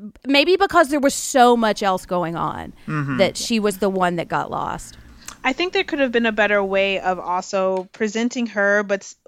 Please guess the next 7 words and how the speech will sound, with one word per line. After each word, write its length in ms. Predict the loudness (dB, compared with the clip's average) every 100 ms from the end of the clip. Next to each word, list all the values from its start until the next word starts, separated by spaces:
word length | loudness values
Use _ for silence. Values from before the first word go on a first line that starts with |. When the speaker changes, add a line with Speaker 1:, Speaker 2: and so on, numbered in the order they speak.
| -8
Speaker 3:
without, 560 | -8 -4 0 0 0 -2
like, 260 | -6 -6 -12 -8
maybe 340 | -8 -8 -10
having 380 | -4 -6 -4 -6
more 260 | -4 -4
scenes 720 | -8 -12 -12 -12 -12 -16 -20 _ _ _ _ _
with 420 | -8 0 0 0